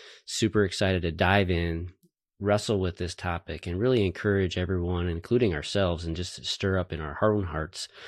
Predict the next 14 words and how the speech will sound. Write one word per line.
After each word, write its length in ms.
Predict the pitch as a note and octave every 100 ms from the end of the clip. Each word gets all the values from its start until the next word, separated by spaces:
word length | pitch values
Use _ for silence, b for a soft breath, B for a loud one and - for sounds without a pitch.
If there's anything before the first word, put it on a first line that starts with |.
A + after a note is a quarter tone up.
| B B -
to 100 | F2
continue 420 | F2 - G2 F2+
to 140 | F2
read 300 | D#2 F2 F2
and 120 | D#2+ D#2
study 280 | E2 D#2+
the 120 | D2+ D#2
Word. 360 | D#2 D2+ D2+
So, 300 | - - C#2 - b b b _ _ _ _ _ - -
Ben, 300 | F#2 G2 G2+
welcome 260 | G2+ F#2+ G2+
to 80 |
the 80 | G2
show. 440 | - G2+ G2 F#2+